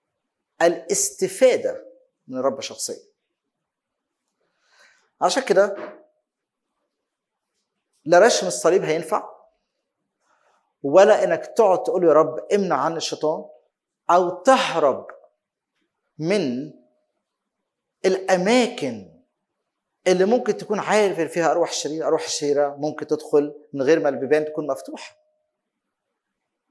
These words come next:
إذا كان رب يسوع شخصيًا موجود، روح الشرير لم يخاف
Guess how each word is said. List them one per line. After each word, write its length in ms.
إذا 120
كان 160
رب 120
يسوع 220
شخصيًا 500
موجود، 480
روح 180
الشرير 420
لم 320
يخاف 840